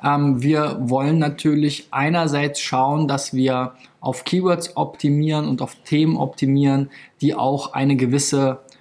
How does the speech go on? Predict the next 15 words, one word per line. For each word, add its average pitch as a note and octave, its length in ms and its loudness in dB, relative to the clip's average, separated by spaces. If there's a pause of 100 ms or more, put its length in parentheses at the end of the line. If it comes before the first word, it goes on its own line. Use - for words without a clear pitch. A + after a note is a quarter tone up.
(100)
wo C#3 80 -4
auch B2+ 100 -2
eine C3+ 180 2
gewisse B2 360 0
Nachfrage B2+ 680 -2
herrscht. A2+ 440 -10
Also A#2+ 340 -6 (960)
die B2+ 120 -2
Keywords, D3+ 420 0
die C#3 100 -2
sollten B2+ 360 -2
halt B2+ 100 -8
möglichst B2 480 -2
häufig A#2+ 400 -6
von F#3+ 520 -2